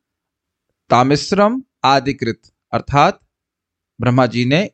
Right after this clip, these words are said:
इन सब की सृष्टि करी। महामोहम च मोहम च और तमश्चा ज्ञान वृत्तयः। समझ में आ गया ये? पांच शब्द आप पकड़ लीजिए और ये सब अज्ञान की वृत्तियां हैं जिसकी सृष्टि ब्रह्मा जी ने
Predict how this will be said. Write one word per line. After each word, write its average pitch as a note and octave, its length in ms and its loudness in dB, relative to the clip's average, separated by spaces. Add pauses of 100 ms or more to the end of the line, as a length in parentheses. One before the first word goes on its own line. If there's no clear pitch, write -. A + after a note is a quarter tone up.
इन A#2+ 60 -6
सब A#2 160 -8
की A#2 80 -12
सृष्टि A2 280 -8
करी। E3 200 0
महामोहम D#3+ 720 0
च F3+ 100 -4
मोहम B2 400 -2
च G3 120 -2 (580)
और A#2+ 220 -4
तमश्चा E3 540 0
ज्ञान C3+ 320 0
वृत्तयः। G#2 460 -12 (240)
समझ F3 260 0
में F#3+ 120 2
आ G#3+ 80 2
गया A#3 100 0
ये? A#2 200 -2 (480)
पांच E3+ 180 2
शब्द F3 220 -6
आप D#3+ 120 -4
पकड़ G#3 220 -4
लीजिए G3+ 160 2
और E3 120 2
ये E3 80 -2
सब D#3+ 160 -4
अज्ञान C#3 300 -2
की C3+ 80 -6
वृत्तियां G3 460 -2
हैं G#3+ 100 0
जिसकी D3+ 220 -8
सृष्टि D3 300 -8
ब्रह्मा A#2+ 300 -4
जी A#2 140 -6
ने G3 100 -8